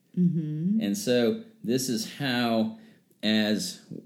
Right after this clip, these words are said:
Speaker 2: as ev-, you know, wave and magic wand, and we have, um, everyone on this planet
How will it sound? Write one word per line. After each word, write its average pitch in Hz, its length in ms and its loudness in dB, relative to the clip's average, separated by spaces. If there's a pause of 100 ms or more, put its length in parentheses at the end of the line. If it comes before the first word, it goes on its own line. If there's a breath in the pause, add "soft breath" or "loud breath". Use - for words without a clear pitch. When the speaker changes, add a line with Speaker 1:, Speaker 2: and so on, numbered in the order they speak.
(240)
Speaker 2:
as 95 260 0
ev-, 110 760 -2
you 107 140 2
know, 90 380 2
wave 107 460 4
and 98 140 2
magic 101 560 -2
wand, 101 800 2 (500 loud breath)
and 92 220 2
we 92 140 2
have, 92 480 0 (580 loud breath)
um, 82 680 -2 (260)
everyone 107 840 2 (720 loud breath)
on 90 280 4
this 80 200 4
planet 101 760 4